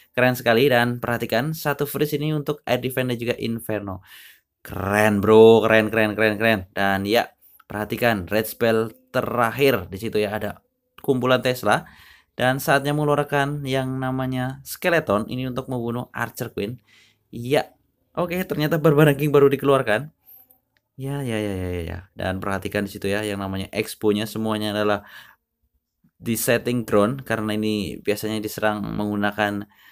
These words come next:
eh, Queen Walk Valkyrie ya. Untuk ring pass seperti ini ya. Dan ya, sudah dicoba, kemungkinan gagal. Dan kali ini rata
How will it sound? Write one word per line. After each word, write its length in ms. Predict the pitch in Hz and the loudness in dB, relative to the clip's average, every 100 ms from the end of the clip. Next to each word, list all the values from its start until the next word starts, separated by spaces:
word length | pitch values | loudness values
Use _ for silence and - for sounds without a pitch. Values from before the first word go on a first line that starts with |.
| _ _ 104 | _ _ -16
eh, 80 | 104 | -4
Queen 240 | 131 123 | 0 2
Walk 240 | 120 117 - | 2 0 -2
Valkyrie 520 | - 120 120 123 110 92 | 2 2 2 -2 -2 -2
ya. 160 | 117 - _ _ _ _ _ _ _ _ _ - | -6 -10 _ _ _ _ _ _ _ _ _ -12
Untuk 320 | 110 98 - | -8 -8 -4
ring 160 | 110 101 | -4 -4
pass 240 | 101 - | -6 -4
seperti 240 | 107 107 95 | -2 0 0
ini 80 | 87 | -2
ya. 160 | 98 - _ _ _ _ _ _ | -8 -10 _ _ _ _ _ _
Dan 440 | 92 92 92 90 | -8 -4 -4 -4
ya, 160 | 95 - | -6 -6
sudah 240 | - 104 | -4 -2
dicoba, 400 | 98 104 98 117 | -2 0 2 2
kemungkinan 480 | 127 110 104 101 98 | 0 -4 -4 -4 -2
gagal. 440 | 101 95 110 175 - _ _ _ | -2 2 2 0 -6 _ _ _
Dan 320 | - 90 90 | -8 -6 -6
kali 240 | 90 90 95 | -8 -6 -6
ini 80 | |
rata 480 | 95 95 98 123 - | -4 -2 -2 -4 -6